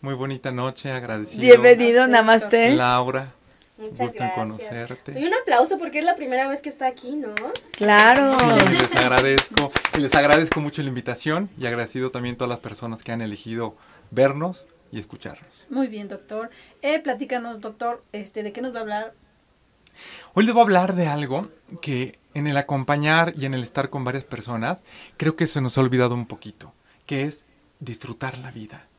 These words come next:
Speaker 1: Nosotros vemos a los niños, por ejemplo.
Speaker 3: Interesante tema.
Speaker 1: Sí, se nos ha, bajo mi experiencia, veo que mucha gente, cuando estoy dando algunos talleres, y les
Speaker 3: Ujú.
Speaker 1: pregunto, "Oye, ¿qué es lo que más disfrutas en tu vida?". Y me lo dicen y lo tienen muy claro. Y la segunda pregunta que les hago es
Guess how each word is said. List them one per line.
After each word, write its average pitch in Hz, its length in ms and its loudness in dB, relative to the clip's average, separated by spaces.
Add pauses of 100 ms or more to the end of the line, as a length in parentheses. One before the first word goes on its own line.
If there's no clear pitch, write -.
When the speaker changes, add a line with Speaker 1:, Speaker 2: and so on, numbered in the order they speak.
(400)
Speaker 1:
Nosotros 160 360 -4
vemos 151 300 -4
a 131 60 -4
los 107 120 -8
niños, 117 280 -6
por 107 180 -8
ejemplo. 113 400 -4
Speaker 3:
Interesante 208 380 -10
tema. 175 260 -20 (340)
Speaker 1:
Sí, 175 440 0
se 175 120 -4
nos 156 160 -4
ha, 185 120 -4
bajo 147 360 -4
mi 151 120 -4
experiencia, 165 760 -6
veo 156 180 -2
que 156 100 -10
mucha 143 240 -8
gente, 127 340 -8
cuando 123 200 -8
estoy 127 160 -8
dando 123 220 -4
algunos 120 400 -8 (240)
talleres, 113 540 -4 (220)
y 135 80 -4
les 123 140 -2
Speaker 3:
Ujú. 285 80 -4
Speaker 1:
pregunto, 131 600 -2 (300)
"Oye, 180 400 -4 (300)
¿qué 214 80 -2
es 208 40 -2
lo 214 60 -4
que 180 100 -6
más 165 220 -2
disfrutas 156 480 -4
en 120 120 -4
tu 110 120 -8
vida?". 113 280 -4 (140)
Y 143 120 -4
me 117 80 -2
lo 113 100 0
dicen 123 320 -6
y 104 60 -6
lo 101 100 -6
tienen 113 220 -8
muy 107 100 -6
claro. 117 320 -14 (340)
Y 147 60 -4
la 131 100 -2
segunda 143 360 -4
pregunta 127 400 -6
que 117 80 -6
les 107 160 -10
hago 117 200 -6
es 117 220 -10